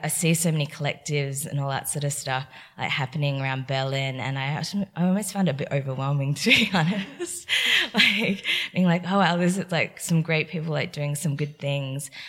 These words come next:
and a lot of different feminist collectives, for example, and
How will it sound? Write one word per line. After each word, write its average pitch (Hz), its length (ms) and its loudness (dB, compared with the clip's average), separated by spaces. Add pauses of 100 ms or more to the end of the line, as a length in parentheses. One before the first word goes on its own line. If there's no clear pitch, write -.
(100)
and 156 80 2
a 160 40 6
lot 151 160 6
of 147 80 -2
different 160 300 -4
feminist 147 580 0
collectives, 143 540 -6
for - 120 -10
example, 139 680 -6 (380)
and 139 580 -2